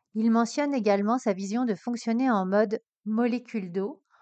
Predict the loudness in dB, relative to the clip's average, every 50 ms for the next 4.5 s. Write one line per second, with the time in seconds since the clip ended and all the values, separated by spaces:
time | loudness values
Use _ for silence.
0 | _ _ _ -4 0 0 0 0 -2 -4 -6 -6 -6 -4 -6 -6 -6 -6 -12 -6
1 | -4 -4 -4 -2 -2 -4 -2 -2 -4 -4 -6 -8 -12 -8 -8 -8 -8 -10 -12 _
2 | -12 -10 -6 -6 -6 -6 -4 -6 -8 -6 -6 -8 -8 -6 -6 -4 -4 -4 -4 -6
3 | -8 -6 -8 -8 -6 -4 -6 -6 -6 -8 -10 -4 -2 -2 -4 -4 -6 -8 -10 -10
4 | -12 -10 _ -10 -10 -10 -12 -20 _